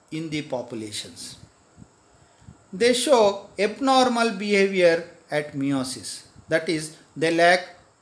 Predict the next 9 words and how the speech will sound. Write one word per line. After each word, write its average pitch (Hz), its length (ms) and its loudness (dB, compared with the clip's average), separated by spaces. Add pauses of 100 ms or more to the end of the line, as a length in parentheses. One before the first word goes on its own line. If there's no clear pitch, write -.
homology 208 680 2
with 160 480 -6 (260)
normal 190 720 0 (260)
complement 151 680 -6
of 135 260 -4 (260)
chromosomes. 107 840 -12 (640)
They 135 180 -2
also 143 360 -2
show 143 460 -2